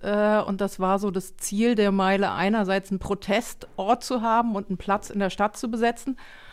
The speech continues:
und gleichzeitig einen Ort zu schaffen, wo Menschen sich gegen Rassismus, Hass und Gewalt, äh, positionieren und da das deutlich machen. Und dadurch, dass die A F D jetzt dabei ist,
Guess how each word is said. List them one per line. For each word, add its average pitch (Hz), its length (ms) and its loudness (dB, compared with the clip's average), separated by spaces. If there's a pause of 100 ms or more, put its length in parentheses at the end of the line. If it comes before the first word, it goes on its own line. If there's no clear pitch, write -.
(220)
und 196 160 -2
gleichzeitig 220 640 4
einen 214 100 -4
Ort 190 240 2
zu 233 160 -4
schaffen, 202 520 2
wo 208 360 2 (440)
Menschen 214 440 2
sich 208 240 -4
gegen 226 260 2
Rassismus, 214 920 -2
Hass 208 300 4
und 196 220 -2
Gewalt, 196 500 2 (840)
äh, 190 440 4
positionieren 202 960 6
und 160 140 -6
da 180 140 6
das 190 200 0
deutlich 180 480 2
machen. 151 400 -4
Und - 240 -4
dadurch, 202 320 2
dass 214 140 -6
die - 160 -4
A 165 140 0
F 180 120 -4
D 185 120 0
jetzt 233 280 -4
dabei 151 340 -2
ist, - 300 -6